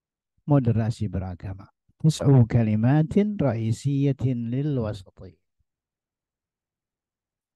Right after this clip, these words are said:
وهذه ال-، الكلمات الرئيسية التسع هي الإنسانية، kemanusiaan, المصلحة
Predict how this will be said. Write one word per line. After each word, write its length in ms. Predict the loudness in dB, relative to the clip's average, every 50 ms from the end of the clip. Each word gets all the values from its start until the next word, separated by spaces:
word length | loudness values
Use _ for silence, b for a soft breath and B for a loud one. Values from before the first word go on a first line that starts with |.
| _ _ _ _ _ _ _ _ _ _ _ _ _ _ _ _ _ _ _ _ _ _ _ _ _ _ _ _ _ _
وهذه 800 | -6 -4 -2 -2 -2 -2 -2 -2 -2 0 2 2 2 4 2 2 0 0 -2 -2 0 0 2 2 2 2 0 0 -2
ال-، 280 | -2 -4 -4 -4 -4
الكلمات 880 | -4 -4 -6 -6 -8 -10 -8 -8 -6 -4 -4 -4 -2 -2 -2 -2 -2 -4
الرئيسية 920 | -4 -4 -4 -6 -6 -8 -10 -10 -6 -4 -4 -4 -2 -4 -4 -4 -6 -6 -8
التسع 640 | -10 -12 -12 -14 -12 -2 0 0 0 0 -2 -12 _ _ _ _ _ _ _ _ _ _ _ _ _ 0
هي 480 | 2 4 4 4 4 2 0 -2 -4 -8 _ -6
الإنسانية، 960 | -4 -2 -2 0 0 0 -2 -2 -4 -4 -4 -4 -6 -6 -6 -6 -8 -8 -8 -10 _ _ _ _ _ _ _ _ _ _ _ _ _ _ _ _ _ _ _ _ _ _
kemanusiaan, 840 | -8 -6 -4 -4 -4 -4 -6 -4 -4 -4 -4 -4 -4 -6 -6 -8 -10 -14 _ _ _ _ _ _ _ _ _ _ _ -12
المصلحة 720 | -8 -8 -6 -4 -2 -2 -2 -2 -2 -4 -4 -2 -2 -4